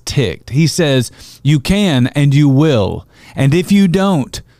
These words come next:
I will throw you into the fiery furnace, and then we're gonna see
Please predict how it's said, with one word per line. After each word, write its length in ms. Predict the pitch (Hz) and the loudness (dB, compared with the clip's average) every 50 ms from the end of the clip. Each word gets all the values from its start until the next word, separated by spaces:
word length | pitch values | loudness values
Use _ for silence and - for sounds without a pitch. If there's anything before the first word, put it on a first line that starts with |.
| _ _ _ _ _ _ | _ _ _ _ _ _
I 140 | - 135 151 | -2 -2 0
will 220 | 175 175 175 156 | 0 0 0 -2
throw 320 | - - 143 156 156 156 160 | -2 -2 -2 0 0 0 2
you 320 | 151 143 151 156 160 156 | 2 2 2 2 0 0
into 280 | - 147 143 143 - 143 | 0 0 0 0 0 -2
the 140 | 117 113 101 | -2 -2 -4
fiery 540 | - - - 127 123 127 127 135 135 127 | -4 -4 -4 -2 0 0 0 0 -2 -2
furnace, 680 | 117 - - 117 113 110 98 90 82 80 - - - - _ _ _ _ _ _ _ _ - | -4 -4 -2 -2 0 0 0 -2 -4 -6 -8 -12 -16 -18 _ _ _ _ _ _ _ _ -2
and 200 | 127 117 117 120 | 0 0 2 2
then 200 | 151 170 185 185 | 2 2 2 2
we're 100 | 185 175 | 0 0
gonna 280 | 151 175 170 151 135 | 0 0 0 0 -2
see 420 | 120 - - - 180 170 151 131 | -2 -4 -4 -2 0 0 2 0